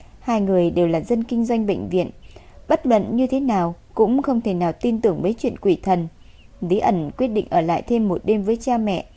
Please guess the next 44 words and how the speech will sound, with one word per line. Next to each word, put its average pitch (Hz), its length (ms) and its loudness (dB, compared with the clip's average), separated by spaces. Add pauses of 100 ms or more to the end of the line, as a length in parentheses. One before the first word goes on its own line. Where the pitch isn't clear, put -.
(280)
ngày 202 160 0
mai 254 400 2
trở 190 140 2
về 185 180 0
nhà 170 200 -2
trọ 165 280 -2
vẫn 220 160 -2
còn 190 220 -2
kịp. 180 240 0 (1300)
Buổi 196 180 4
tối 175 360 4
nằm 220 240 0
bên 202 160 0
cạnh - 220 -4
mẫu 190 140 0
thân 233 380 0
ở 175 120 0
chiếc 277 260 -6
giường, 180 300 2 (460)
Lý 214 140 4
ẩn 185 360 2
nắm 185 180 0
thật 254 200 -2
chặt 202 120 0
tay 254 220 0
mẫu 240 160 2
thân 254 260 0
nói 226 160 0
với 269 140 -2
mẹ: 240 300 -2 (640)
"Mẹ, 185 300 2 (580)
thật 190 120 4
xin 208 300 0
lỗi, 208 260 4 (420)
mấy 208 120 4
năm 254 220 2
nay 240 320 4
con 240 140 2
vẫn 254 120 0
không 262 180 2
liên 254 180 4
lạc 185 180 0
với 220 140 2
mẹ." 202 280 0